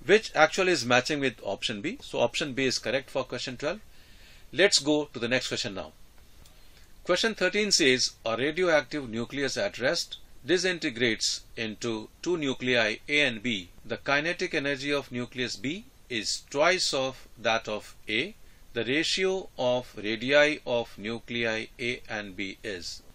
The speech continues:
Okay, so, well, the concepts involved here are, uh, the concept of nucleus and also the conservation of linear momentum. These are the concepts involved.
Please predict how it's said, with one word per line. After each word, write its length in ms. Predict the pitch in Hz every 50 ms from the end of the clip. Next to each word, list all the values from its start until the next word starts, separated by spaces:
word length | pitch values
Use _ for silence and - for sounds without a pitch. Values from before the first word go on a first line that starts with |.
| - - - - - -
Okay, 380 | 120 123 123 - 131 151 196
so, 540 | 196 - - - 160 156 156 156 156 - - - - - - - - - - -
well, 200 | - 156 202 226
the 120 | 214 185 165
concepts 640 | - - 147 147 143 - - 190 190 - - - - -
involved 520 | - 135 127 123 113 131 143 147 151 135 117
here 280 | 131 139 139 139 135 - -
are, 420 | 131 120 113 113 113 110 110 113 - - - - -
uh, 100 | 104 101
the 160 | - 107 107 104
concept 600 | - - 120 120 113 - 127 110 - - - - - - - - - - -
of 360 | - 113 104 98 - - -
nucleus 800 | 95 92 98 104 101 - - 156 190 208 196 - - - - - - - - - - - - - - - - - - - - - -
and 260 | 160 156 160 160 - - -
also 720 | - 156 160 185 214 214 - - 180 143 139 160 214 254 - - - - - - - - - -
the 260 | 135 117 113 135 135 127
conservation 840 | - - 139 139 135 127 135 143 131 143 165 165 - - 185 170 165
of 420 | 160 156 160 156 147 - - - - - - -
linear 340 | 120 131 143 147 156 156 147
momentum. 600 | 131 117 117 123 127 127 113 - 101 82 80 80 - - - -
These 180 | 110 143 160 165
are 140 | 196 185 180
the 100 | 180 175
concepts 540 | - - 135 131 123 - - 143 135 - -
involved. 480 | 113 110 104 113 110 90 82 82 -